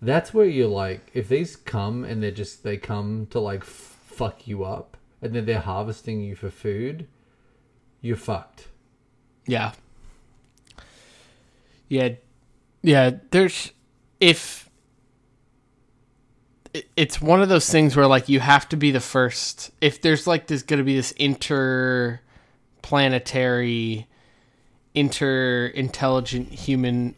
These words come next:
Speaker 2: or, you know, race, um, or, or species war, you have to be the first person to find the other planet.
Speaker 1: Right.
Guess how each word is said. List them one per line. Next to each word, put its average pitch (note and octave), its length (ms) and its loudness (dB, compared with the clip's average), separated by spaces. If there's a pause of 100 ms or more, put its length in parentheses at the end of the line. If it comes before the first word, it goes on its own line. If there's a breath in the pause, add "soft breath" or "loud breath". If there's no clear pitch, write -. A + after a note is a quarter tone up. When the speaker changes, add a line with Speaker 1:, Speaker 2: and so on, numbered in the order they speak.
Speaker 2:
or, A#2+ 220 -2
you A#2+ 240 -4
know, G#2+ 240 -6 (180)
race, B2+ 720 -2 (760 soft breath)
um, A2+ 600 -4 (720)
or, B2 240 -4 (380)
or C3+ 140 2
species B2+ 840 -2 (100)
war, B2+ 580 -2 (320 soft breath)
you C#3 160 2
have - 400 2
to D3+ 80 -2
be C3+ 160 -2
the B2 80 -4
first C3 340 -4
person C3 340 -4
to A#2+ 60 -4
find A#2+ 340 -2
the A#2 100 -4
other A2+ 160 -4
planet. G#2 480 -8 (760)
Speaker 1:
Right. D#3+ 300 -8